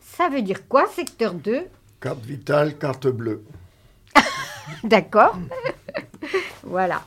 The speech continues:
Speaker 1: Donc, voilà ce que nous avons dit, en gros, à notre assemblée générale. Et nous avons eu un débat, un bon petit moment convivial, et, euh, après, un débat avec Monsieur Grison.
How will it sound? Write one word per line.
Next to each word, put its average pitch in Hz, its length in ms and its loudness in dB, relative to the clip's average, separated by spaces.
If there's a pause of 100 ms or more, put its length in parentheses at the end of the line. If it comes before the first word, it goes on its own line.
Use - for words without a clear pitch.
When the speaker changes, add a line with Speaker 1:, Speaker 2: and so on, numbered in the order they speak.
(580)
Speaker 1:
Donc, 359 340 4
voilà 294 360 8
ce - 100 -10
que - 120 -6
nous 311 260 -2
avons 190 240 0
dit, 254 400 -4 (440)
en 254 160 2
gros, 165 220 -6
à 247 80 2
notre 202 300 -6
assemblée 180 420 -10
générale. 170 320 -12 (600)
Et 349 120 4 (180)
nous 277 240 0
avons 226 260 2
eu 359 100 4
un 359 140 2
débat, 262 600 8
un 196 160 4
bon 202 300 0
petit - 200 -4
moment 208 320 2
convivial, 277 560 0 (920)
et, 320 120 4 (380)
euh, 220 240 2 (100)
après, 233 440 2 (240)
un 233 140 8
débat 190 380 0
avec 320 200 -4
Monsieur 226 340 -2
Grison. 226 460 0